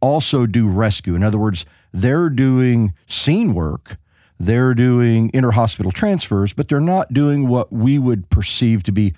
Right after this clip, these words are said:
rescues. In other words, uh, I'm talking about,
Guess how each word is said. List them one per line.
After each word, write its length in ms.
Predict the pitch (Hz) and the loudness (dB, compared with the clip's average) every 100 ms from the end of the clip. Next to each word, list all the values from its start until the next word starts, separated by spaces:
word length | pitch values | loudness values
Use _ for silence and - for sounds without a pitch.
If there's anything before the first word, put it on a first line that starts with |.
| _ | _
rescues. 640 | 95 107 104 - 80 76 | -2 0 0 -4 -4 -4
In 80 | 104 | 0
other 160 | 107 107 | 0 2
words, 300 | 104 98 - - _ - | 0 -2 -6 -16 _ -8
uh, 180 | 95 87 | -6 -4
I'm 180 | 95 104 | -2 -2
talking 340 | 117 113 120 | 0 0 0
about, 400 | 107 95 101 98 | 0 2 0 0